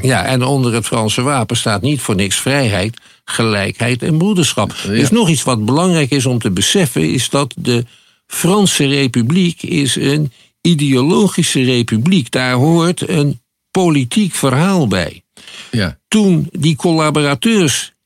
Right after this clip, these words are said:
Speaker 1: die aan de macht k-, kwamen dankzij de Duitsers in negentien veertig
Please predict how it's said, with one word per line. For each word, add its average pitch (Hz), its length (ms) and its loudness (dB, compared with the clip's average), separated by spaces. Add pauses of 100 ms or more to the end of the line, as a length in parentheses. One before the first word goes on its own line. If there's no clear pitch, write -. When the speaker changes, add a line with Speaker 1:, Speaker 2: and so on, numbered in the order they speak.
(120)
Speaker 1:
die 139 220 0
aan 131 160 0
de 127 80 0
macht 147 380 0
k-, - 120 -6 (100)
kwamen 120 400 0
dankzij 127 540 0
de 98 160 -2
Duitsers 120 720 -2 (380)
in 160 200 2
negentien 120 640 0
veertig 147 920 -2